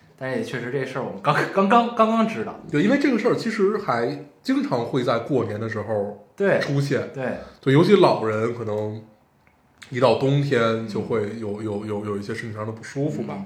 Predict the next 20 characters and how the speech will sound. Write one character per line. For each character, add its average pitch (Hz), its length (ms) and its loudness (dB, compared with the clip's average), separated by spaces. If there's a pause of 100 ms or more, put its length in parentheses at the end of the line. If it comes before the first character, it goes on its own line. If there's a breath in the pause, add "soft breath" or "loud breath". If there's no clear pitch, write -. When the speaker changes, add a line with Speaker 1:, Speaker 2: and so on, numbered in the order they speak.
(140)
Speaker 1:
嗯， 107 100 -10 (140)
嗯。 98 80 -12 (100)
Speaker 2:
嗯。 107 200 -14 (380)
Speaker 1:
是。 - 200 -20 (320)
Speaker 2:
就 123 120 -12
你 123 40 -4
会 123 120 -4
经 226 180 -4
常 180 140 0
听 151 160 -6
到， 131 160 2
就 113 100 -4
是 113 60 -4
在 113 140 -4
春 120 220 -8
节 113 80 -4
的 113 120 -2
时 110 120 -6
候 110 220 -6
有 110 280 -10